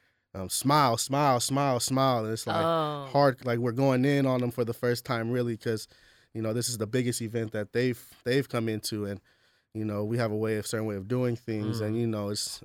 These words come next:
Speaker 1: uh, it's not all fun the, the whole time.
Speaker 3: Yeah.
Speaker 1: But, you know,
Speaker 3: It's
Speaker 1: it's
Speaker 3: a
Speaker 1: a lot
Speaker 3: lot
Speaker 1: of,
Speaker 3: of dedication.
Speaker 1: a lot of dedication. Um, but, but they're, they've, they've stuck to it. They've, they keep coming back.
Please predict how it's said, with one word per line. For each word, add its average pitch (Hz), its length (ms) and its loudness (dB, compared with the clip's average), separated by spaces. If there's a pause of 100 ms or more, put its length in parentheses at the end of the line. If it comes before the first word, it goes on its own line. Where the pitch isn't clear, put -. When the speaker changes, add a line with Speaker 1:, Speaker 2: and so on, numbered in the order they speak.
Speaker 1:
uh, 98 280 -10
it's - 140 -10
not 127 160 2
all 107 140 0
fun 135 400 0
the, 107 160 -2
the 104 160 -8
whole 139 240 4
time. 107 360 -6 (120)
Speaker 3:
Yeah. 117 280 -6 (200)
Speaker 1:
But, 110 320 -2
you 104 140 -6
know, 101 200 -4
Speaker 3:
It's - 180 -8
Speaker 1:
it's 117 80 -8
Speaker 3:
a 117 40 -6
Speaker 1:
a - 20 -2
lot 117 140 0
Speaker 3:
lot - 100 -4
Speaker 1:
of, 98 60 -14
Speaker 3:
of - 60 -20
dedication. 107 520 -14
Speaker 1:
a 120 40 -2
lot 120 120 2
of 120 80 -2
dedication. 117 760 -2 (580)
Um, 110 240 -4
but, 110 320 -2 (140)
but 110 140 -6
they're, 127 220 4
they've, 110 440 -6
they've 107 180 -8
stuck 160 240 4
to - 80 -6
it. 110 60 -2
They've, 110 160 -2 (100)
they 104 100 -6
keep 135 180 -4
coming 135 240 0
back. 135 260 -2